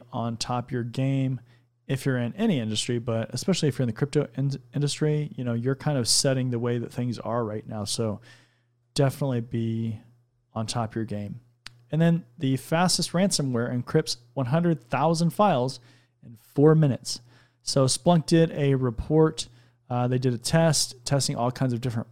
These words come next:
ransomware. And basically they came to the idea that generally you're gonna have about forty-three minutes to mitigate ransomware once the encryption begins. So speeds that they tested were for a hundred thousand files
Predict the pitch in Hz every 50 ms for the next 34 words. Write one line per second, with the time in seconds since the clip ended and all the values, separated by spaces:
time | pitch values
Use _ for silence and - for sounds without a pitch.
0 | - - 143 156 165 156 - - 151 147 139 143 139 139 139 139 143 135 131 -
1 | - - _ _ _ _ _ _ _ _ - 120 117 117 117 113 113 113 113 -
2 | - - _ _ _ _ - 160 160 151 - 156 151 147 139 - - 143 139 139
3 | 135 131 135 127 123 123 120 120 127 120 123 120 120 117 120 113 113 117 - -
4 | _ _ _ _ _ _ _ _ _ _ _ _ - 127 120 156 151 156 156 156
5 | 151 143 127 131 131 131 135 135 123 120 117 - - - - 165 165 156 147 -
6 | 151 147 139 131 127 127 131 120 - - 135 123 123 127 131 139 131 131 131 131
7 | - - 123 123 127 127 127 - 131 127 123 123 127 120 123 123 123 120 - -
8 | 131 113 - - 123 117 - - 117 110 107 113 113 - 113 104 95 - - -
9 | - - _ _ _ _ _ _ _ _ _ _ _ _ _ _ _ - - -
10 | 123 113 110 - - - 151 143 143 135 139 - - 127 - - 170 175 165 -
11 | - 170 160 156 151 135 - - - _ _ _ _ - 127 123 123 120 110 -
12 | - 135 123 113 110 143 151 143 135 - 143 131 127 127 123 110 - - 143 139
13 | 143 143 143 139 139 143 131 131